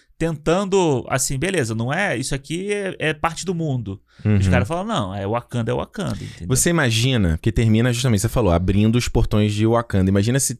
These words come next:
Speaker 2: entra um político, uma, uma parada, alguém que quer virar o, o rei, o
Speaker 1: Aham.
Speaker 2: novo rei de Wakanda, porque o manto não vai ser passado. Eu não sei como vai ser a morte do Pantera no filme.
Speaker 1: Sim.
Speaker 2: Mas o manto não vai ser passado, né?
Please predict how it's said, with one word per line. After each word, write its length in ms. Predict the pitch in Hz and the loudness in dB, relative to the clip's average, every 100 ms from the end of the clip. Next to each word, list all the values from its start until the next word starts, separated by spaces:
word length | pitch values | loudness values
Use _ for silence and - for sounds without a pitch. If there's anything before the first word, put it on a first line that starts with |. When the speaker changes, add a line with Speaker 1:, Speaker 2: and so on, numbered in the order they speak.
| - | -4
Speaker 2:
entra 400 | 95 113 117 107 | 0 2 2 2
um 260 | 104 101 | 4 4
político, 880 | 90 - 101 92 107 113 - - 101 | 4 2 4 4 4 2 -2 -4 -2
uma, 180 | 95 92 | 0 0
uma 140 | 82 90 | 0 0
parada, 440 | 95 95 92 78 - | 2 4 2 0 -2
alguém 200 | 92 98 | 0 0
que 80 | - | -2
quer 200 | - 107 | 0 2
virar 260 | 107 95 | 4 4
o, 60 | 95 92 - | 4 2 0
o 40 | 92 | 2
rei, 280 | 95 95 | 4 4
o 180 | 107 92 | 2 2
Speaker 1:
Aham. 100 | 110 | 4
Speaker 2:
novo 160 | 98 95 | 4 4
rei 120 | 92 | 2
de 100 | 90 | 2
Wakanda, 320 | 92 104 117 | 0 2 0
porque 380 | - 113 110 117 - - | 0 0 0 -2 -4 -6
o 80 | 117 | 0
manto 260 | 139 143 185 | 2 2 2
não 100 | 175 | 2
vai 100 | 175 | 2
ser 100 | - | 0
passado. 440 | 185 - 131 104 | 0 2 2 2
Eu 60 | 135 | 2
não 60 | |
sei 100 | 175 | 2
como 160 | 190 202 | 2 2
vai 120 | 208 | 2
ser 100 | - | 2
a 60 | 190 | 4
morte 400 | 165 139 156 - | 4 4 2 0
do 100 | 151 | 0
Pantera 380 | 165 139 123 131 | 0 2 2 2
no 80 | 127 | 0
filme. 260 | - 107 | 2 2
Speaker 1:
Sim. 260 | 85 90 87 - _ _ _ - | 2 0 -4 -12 _ _ _ -2
Speaker 2:
Mas 140 | 98 | 2
o 40 | |
manto 180 | 110 113 | 2 2
não 100 | 120 | 0
vai 80 | 127 | 0
ser 140 | - | 0
passado, 500 | 135 147 - 107 87 | 0 0 2 2 2
né? 160 | 85 82 | 0 -2